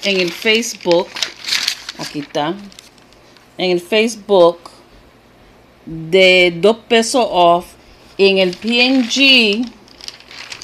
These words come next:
esta semana está, tu, tu, tu, tu, tu, aquí está. Ah, en el P N G,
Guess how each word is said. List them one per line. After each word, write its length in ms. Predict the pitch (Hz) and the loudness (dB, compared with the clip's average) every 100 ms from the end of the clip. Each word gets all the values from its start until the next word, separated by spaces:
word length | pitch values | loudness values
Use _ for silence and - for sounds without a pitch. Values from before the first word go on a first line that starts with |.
| - | -14
esta 140 | - | -12
semana 420 | 185 208 196 196 196 | -8 -8 -6 -6 -8
está, 920 | - _ 196 196 196 196 196 196 196 202 - - - - - - - - - | -12 _ -4 -2 -2 -4 -4 -6 -8 -12 -16 -20 -20 -20 -20 -20 -20 -20 -20
tu, 80 | - | -20
tu, 140 | - | -20
tu, 120 | - - | -18 -16
tu, 180 | - | -16
tu, 380 | 139 - - - | -16 -14 -14 -16
aquí 160 | 143 147 | -14 -14
está. 220 | 147 135 - - _ - - - - - | -12 -14 -14 -18 _ -20 -20 -20 -18 -4
Ah, 160 | 180 180 | 0 0
en 200 | 170 196 | 0 -4
el 80 | |
P 280 | 190 247 247 | -4 -4 0
N 120 | 277 254 | 2 0
G, 500 | 240 247 220 214 | 2 4 2 0